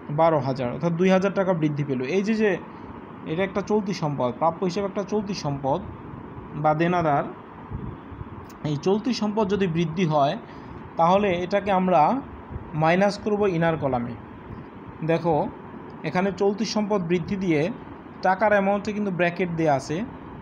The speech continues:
টাকার অ্যামাউন্টে bracket দেয়া মানে হচ্ছে এটা minus হবে। অর্থাৎ যদি চলতি, যে কোনো চলতি সম্পদ, যদি চলতি সম্পদ বৃদ্ধি পায়, পূর্বের বছরের চাইতে চলতি সম্পদ বৃদ্ধি পায়, তাহলে আমরা minus করব,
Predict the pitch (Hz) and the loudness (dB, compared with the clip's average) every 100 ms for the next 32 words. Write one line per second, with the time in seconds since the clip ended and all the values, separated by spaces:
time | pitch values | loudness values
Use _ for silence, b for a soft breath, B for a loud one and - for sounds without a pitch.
0 | - 175 180 202 196 196 208 202 170 170 | -4 0 4 4 6 4 2 0 0 0
1 | 208 190 196 180 165 180 185 - 160 165 | -2 2 2 2 2 2 0 -2 -2 2
2 | 151 160 156 - 120 107 - - - - | 2 2 0 -4 -8 -10 -14 -16 -16 -16
3 | - - - B B B - 147 170 180 | -16 -16 -14 B B B -4 0 2 2
4 | 202 185 208 196 170 151 151 196 214 214 | 0 2 0 0 -6 -4 0 2 2 2
5 | 214 196 196 - 160 151 147 160 175 180 | 2 0 -2 -2 -2 0 0 0 -2 -2
6 | 185 196 202 202 196 185 202 160 165 165 | 0 0 0 -4 -4 0 0 2 0 2
7 | 175 185 147 139 220 B B B - 196 | 0 4 4 4 0 B B B -10 0
8 | 196 202 202 185 180 196 208 196 202 196 | 2 4 2 2 0 -4 -2 -2 -2 -2
9 | 190 190 185 190 190 160 156 151 185 175 | -2 -2 -4 -2 -2 0 -2 0 0 2
10 | 131 165 - - - - - 160 180 196 | 2 0 -6 -14 -14 -12 -2 2 4 4
11 | 190 185 160 165 170 - - 127 | 4 4 4 2 2 0 -4 -4